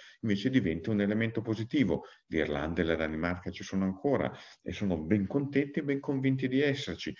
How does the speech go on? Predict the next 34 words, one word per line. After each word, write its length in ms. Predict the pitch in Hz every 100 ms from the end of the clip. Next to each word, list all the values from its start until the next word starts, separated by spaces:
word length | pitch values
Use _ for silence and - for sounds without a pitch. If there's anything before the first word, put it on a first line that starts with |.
| - - -
e 160 | 98
quindi 260 | 98 107 95
di 120 | 90
partecipare 720 | 92 90 117 - - 165 214
a 40 | -
quello 240 | 87 82
che 140 | -
poi 240 | - 90 82
è 20 |
stato, 380 | 82 92 87 85
diciamo 260 | 78 82
così, 340 | 82 87 95 101
la 200 | 82 76
radice 500 | 73 69 78 - 73
dell'euro, 720 | 85 123 110 80 82 120 160 - - -
il 100 | 78
sistema 800 | - 78 - - 80 98 80 73
monetario 880 | 73 76 65 95 90 87 73 76 80
europeo 640 | 127 143 131 127 160 190 - - -
che 140 | -
aveva 460 | 82 98 117 85 85
come 200 | 104 147
scopo 420 | - 165 175 185
quello 200 | 190 190
di 180 | 185 185
raggiungere 680 | 190 175 175 202 151 98 95
prima 340 | - 185 180
l'unità 500 | 160 156 165 - 185
soltanto 720 | 180 180 175 - 180 165 170 151
virtuale 1040 | 160 180 - 135 - 147 101 - 69 65
come 180 | - 78
unità 200 | 67 76
di 140 | 69 67
conto, 420 | 71 65 71